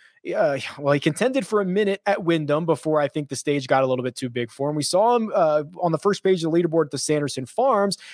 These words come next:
and he finished ninth here last year. So a place that he's got at least decent vibes. I think that he could be in store for a pretty good start to twenty twenty-one. Is there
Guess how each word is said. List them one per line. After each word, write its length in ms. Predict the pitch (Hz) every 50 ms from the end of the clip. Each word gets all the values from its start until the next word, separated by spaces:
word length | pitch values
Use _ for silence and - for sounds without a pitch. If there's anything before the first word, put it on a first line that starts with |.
| - -
and 120 | - 208 214
he 60 | -
finished 540 | - - 277 311 339 269 - - - - -
ninth 480 | - 180 180 185 208 220 - 208 - -
here 400 | - - 240 247 247 240 233 214
last 500 | 185 160 160 175 190 202 190 - - -
year. 120 | 143 131
So 140 | 120 - 143
a 40 | 139
place 260 | - - 220 254 233
that 120 | - 285 269
he's 100 | 226 175
got 220 | 202 196 190 - -
at 100 | 185 175
least 380 | 170 180 190 190 165 - 151
decent 420 | 135 170 185 190 - - 170 175 -
vibes. 840 | 180 131 123 131 156 180 233 247 214 185 175 170 165 170 160 - - -
I 180 | 156 175 233
think 300 | 269 - - 277 262 226
that 80 | 220 185
he 180 | - - 208 190
could 240 | - 196 190 165
be 400 | 165 175 175 175 175 170 165 156 - - - - - -
in 120 | 190 180 170
store 380 | - - - 175 170 175 170
for 180 | 160 - - 156
a 60 | 147
pretty 260 | 147 - 175 180 180
good 160 | 175 170 160 147
start 360 | - - - 151 151 151 -
to 80 | -
twenty 560 | 135 - - - 151 151 151 151 147 147 151 -
twenty-one. 1120 | - - - 151 143 139 127 120 123 123 131 147 165 175 160 135 110 101 98 98 107 113 - - - - - - - _ -
Is 180 | 202 175 147
there 300 | - 202 202 208 208 196